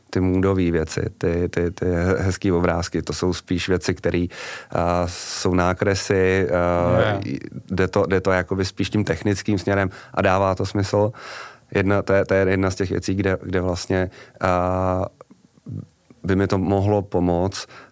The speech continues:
Speaker 1: a vytvořit vla-, jak říkám, ty moodové věci, ty, ty, ty, co z toho něco jako vysálá, že prostě, a, ať už to je, ať už to bude ve smyslu toho, že, a, větrný turbíny vlastně nehyzděj,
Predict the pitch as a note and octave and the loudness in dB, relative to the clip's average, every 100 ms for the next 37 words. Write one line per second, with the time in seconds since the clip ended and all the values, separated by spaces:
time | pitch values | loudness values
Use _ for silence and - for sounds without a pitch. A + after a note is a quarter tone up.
0 | - F2 F2 F2+ F2+ F2 F#2 F#2 F2+ F2+ | -4 -2 0 0 -2 0 0 0 0 -2
1 | F2+ - - - E2+ F2+ F2 E2+ F#2 G2+ | -2 -10 -8 -4 -2 0 0 0 -2 0
2 | G2+ F#2+ F#2 E2+ E2+ D#2+ - E2 D#2+ E2+ | 2 4 4 2 0 0 -4 -6 -2 -4
3 | E2 F2 F2 - E2+ F2 F2 F2+ - F#2 | 0 -2 -2 -2 -2 0 0 0 -4 -6
4 | - - F2 F2 - E2 F2 F2 E2+ F2+ | -8 -2 0 0 -2 -4 -2 -2 0 0
5 | F2 F2 E2 E2+ F2 F#2 F2 - F2 - | 2 2 0 -2 -2 -4 -4 -2 -2 -2
6 | - - - F2 F2 F2 F2 F2 E2+ F2 | -14 -14 -2 0 2 2 2 2 2 0
7 | F#2 F2+ - F#2 F2+ - F#2 - F2+ F2 | 0 -4 0 2 2 0 -4 -2 -2 2
8 | F2 F2 E2+ D2 F2 F2 F2+ F2+ G2 F2+ | 2 2 0 -2 -2 -2 0 0 0 -2
9 | E2+ F2 E2+ F2 F2 A#2+ - - - - | 0 0 0 0 0 -4 -10 -14 -14 -2
10 | E2+ E2+ F2 E2+ F2 F2+ E2 F2+ F2+ E2+ | 0 2 2 0 0 0 -2 -2 0 0
11 | F2 F2 E2 D#2 F2 E2 E2 - _ _ | 0 0 -2 -4 -2 -2 -4 -8 _ _
12 | _ - D2+ F2+ F2 F#2 F2+ F2+ | _ -4 0 0 2 2 2 0